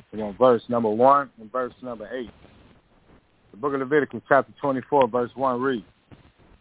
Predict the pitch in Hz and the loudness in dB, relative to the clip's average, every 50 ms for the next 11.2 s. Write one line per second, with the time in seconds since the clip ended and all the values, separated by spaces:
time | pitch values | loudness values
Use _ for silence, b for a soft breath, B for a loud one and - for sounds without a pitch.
0 | _ - - _ _ - _ _ _ - _ _ _ _ _ _ _ _ _ _ | _ -20 -20 _ _ -20 _ _ _ -20 _ _ _ _ _ _ _ _ _ _
1 | _ _ _ _ _ _ _ - 117 120 123 131 143 151 151 - - 160 160 151 | _ _ _ _ _ _ _ -14 -10 -6 -2 2 4 4 4 4 2 0 0 0
2 | _ - 151 147 139 - 143 127 - 139 135 131 139 151 147 139 120 120 117 - | _ -8 -16 -16 -14 -14 -16 -16 -14 -14 -14 -10 -8 -8 -8 -8 -10 -14 -16 -12
3 | 151 147 143 117 95 - _ - _ _ _ _ _ _ _ _ _ _ _ _ | -10 -10 -10 -10 -14 -18 _ -20 _ _ _ _ _ _ _ _ _ _ _ _
4 | _ _ _ - _ _ _ _ _ _ _ _ _ _ _ _ _ _ - 127 | _ _ _ -20 _ _ _ _ _ _ _ _ _ _ _ _ _ _ -6 -4
5 | 127 117 107 _ - 135 135 113 98 _ _ _ _ _ _ _ _ - - - | -4 -6 -8 _ -8 -8 -8 -8 -8 _ _ _ _ _ _ _ _ -4 -4 -4
6 | - - - - - - - - - _ _ _ _ _ _ _ _ _ _ _ | -4 -4 -16 -16 -10 -4 -4 -4 -4 _ _ _ _ _ _ _ _ _ _ _
7 | _ _ _ _ _ _ _ _ _ _ _ _ _ _ _ _ - 120 156 180 | _ _ _ _ _ _ _ _ _ _ _ _ _ _ _ _ -6 -4 -4 -2
8 | 185 196 - _ - - 165 147 131 123 123 113 _ - 127 143 151 135 - - | -2 -4 -6 _ 2 4 4 4 4 0 -4 -8 _ -12 -10 -10 -10 -10 -8 -8
9 | 135 120 117 _ - - 156 147 - - 139 139 131 123 120 117 - 135 147 147 | -8 -8 -8 _ -4 -2 -2 -2 0 0 -2 -2 -2 -2 -6 -6 -2 2 4 4
10 | 127 117 107 107 104 107 107 _ - 127 127 117 110 110 117 120 113 113 - - | 4 4 0 -2 -8 -8 -10 _ 0 0 0 0 0 -2 0 2 2 2 0 0
11 | 110 113 110 107 | 0 2 2 0